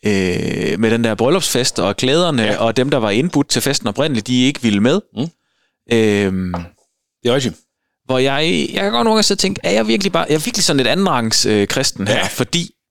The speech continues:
Speaker 1: at, øh, jøderne, som, øh, Gud har gået forberedt
Speaker 2: Åh, ja.
Speaker 1: igennem hele Bibelen, øh,
Speaker 2: Ja.
Speaker 1: når jeg sidder og kigger her, så er det jo halvfjerds procent af, af Bibelen, hvor han render og,
Speaker 2: Mm.
Speaker 1: og, og passer på dem,
Speaker 2: Ja.
Speaker 1: og, og det er hans folk.
Speaker 2: Ja.
Speaker 1: Og så er det, og så,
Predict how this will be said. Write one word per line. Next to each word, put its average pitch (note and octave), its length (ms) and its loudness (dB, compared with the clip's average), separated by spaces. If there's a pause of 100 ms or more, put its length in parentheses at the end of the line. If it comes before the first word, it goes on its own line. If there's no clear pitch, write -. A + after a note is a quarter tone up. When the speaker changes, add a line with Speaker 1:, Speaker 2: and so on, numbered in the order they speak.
(140)
Speaker 1:
at, C3 240 -2
øh, A2+ 280 4
jøderne, E3+ 360 2
som, A2 320 0
øh, G2+ 440 2 (320)
Gud E3+ 140 4
har E3 60 4
gået C#3+ 240 2
forberedt D#3 440 2
Speaker 2:
Åh, G2+ 60 2
ja. - 60 0
Speaker 1:
igennem D3+ 240 0
hele F3+ 280 2
Bibelen, G#2 520 0
øh, G#2 80 4
Speaker 2:
Ja. G2+ 200 2
Speaker 1:
når A2 100 0
jeg B2 100 2
sidder D3 140 2
og - 40 -2
kigger D#3 180 2
her, B2 40 0
så C3+ 100 2
er D3 40 0
det C3 160 2
jo G#2 220 2 (260)
halvfjerds D#3 400 0
procent D3 400 0
af, G#2+ 280 2
af G#2 100 -2
Bibelen, C3 320 -4
hvor G#2+ 100 -2
han G#2+ 180 -2
render B2+ 220 0
og, G2+ 280 -2
Speaker 2:
Mm. G#2 100 0 (480)
Speaker 1:
og, A#2+ 200 -4 (100)
og A2+ 120 -6
passer A#2+ 240 -2
på C3+ 140 0
dem, F#3 220 0 (140)
Speaker 2:
Ja. B2 80 0
Speaker 1:
og, A#2 300 2
og A2 100 0
det C#3+ 80 2
er D3 40 2
hans D3 160 -2
folk. - 260 -4 (280)
Speaker 2:
Ja. A#2 80 0 (340)
Speaker 1:
Og - 80 0
så G3+ 80 0
er F3+ 40 2
det, C#3 280 0
og D#3+ 80 2
så, D#3+ 100 2